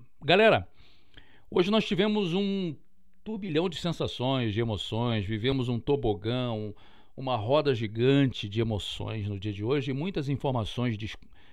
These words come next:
é, é, desencontradas, muitas fake news, muita coisa acontecendo. Vou trazer um time-lapse aqui,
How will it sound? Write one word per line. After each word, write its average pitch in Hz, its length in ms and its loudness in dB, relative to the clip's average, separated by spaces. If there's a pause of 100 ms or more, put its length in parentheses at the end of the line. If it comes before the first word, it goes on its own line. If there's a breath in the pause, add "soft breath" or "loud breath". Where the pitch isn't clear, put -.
(100)
é, 110 460 -8
é, - 20 -6
desencontradas, 117 1080 0
muitas 131 340 -2
fake 120 400 -4
news, 123 320 2
muita 143 300 -4
coisa 120 240 -2
acontecendo. 117 760 -4 (220 loud breath)
Vou 180 140 -6
trazer 196 260 2
um 214 80 2
time-lapse 143 840 2
aqui, 139 320 0